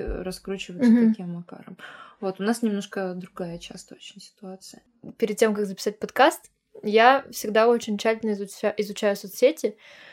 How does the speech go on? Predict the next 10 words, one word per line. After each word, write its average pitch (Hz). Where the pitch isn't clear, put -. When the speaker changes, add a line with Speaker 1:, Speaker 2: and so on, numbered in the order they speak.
Speaker 2:
Просто, 226
мне 220
кажется, 240
ты 233
не 226
знаешь, 247
<laughs> 247
ты 233
знаешь 247
всех, 240